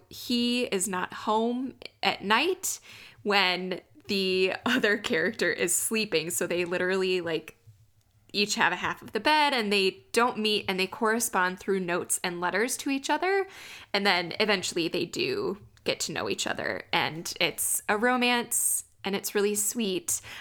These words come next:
I don't know if it's fully in the romance category. It might be better suited in contemporary fiction, but it is romantic. And I really loved it. British narration, always a bonus. I just think a British accent is always fun on audio.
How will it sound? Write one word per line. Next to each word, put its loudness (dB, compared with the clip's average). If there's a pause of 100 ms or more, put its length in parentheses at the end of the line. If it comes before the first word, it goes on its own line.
I 4
don't 4
know 4
if 0
it's 0
fully 2
in 0
the 0
romance 0
category. -2
It -8
might -6
be -4
better -2
suited -4
in -6
contemporary -2
fiction, -2
but 4
it 2
is 4
romantic. -2 (580)
And 6
I 4
really 2
loved 0
it. -2 (300)
British 2
narration, 2 (200)
always 4
a 2
bonus. 0 (100)
I 2
just -2
think -4 (260)
a -4 (260)
British 0
accent 2
is -6
always -2
fun -2
on -4
audio. 0